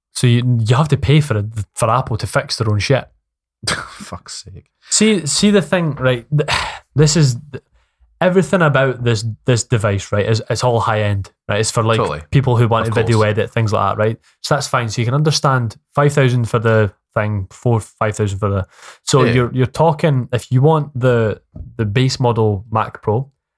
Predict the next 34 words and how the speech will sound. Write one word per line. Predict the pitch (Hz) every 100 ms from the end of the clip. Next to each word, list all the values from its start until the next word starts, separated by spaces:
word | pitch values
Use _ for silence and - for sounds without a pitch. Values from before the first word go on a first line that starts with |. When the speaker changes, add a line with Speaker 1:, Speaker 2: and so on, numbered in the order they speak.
| _ _ _ _ -
Speaker 1:
the | 104 101
display | 104 - - 113 127 147 _ _ _ _ _ _
and | 127 139 143
the | 135
stand, | - 139 107 104 127 - _ _ _ -
it's | 107 - _
estimated | 147 151 - - 131 127 107 110 -
it'll | 110 107 110
cost | 123 113 -
you | 110
eleven | 107 120 127
thousand | 123 117 110
nine | 113
hundred | 110 107 107
ninety-seven | 107 107 104 107 104
dollars | 98 95 98 90 _ -
Speaker 2:
Mm-hmm. | 85 85 78 _
Speaker 1:
for | _ - 110 104
just | 107 107 98
the | 113 101 98
base | 120 107 90 - _ _
Speaker 2:
So | - 107 -
Speaker 1:
pack | -
of | 123 110
everything. | 104 98 101 95 -
Speaker 2:
the |
point, | - 151 156 147 -
the |
point | - 139 123
I'm | 107
gonna | 98
make | 101 107 -
there | 82 80 82 -
is, | 90 90 87 82 -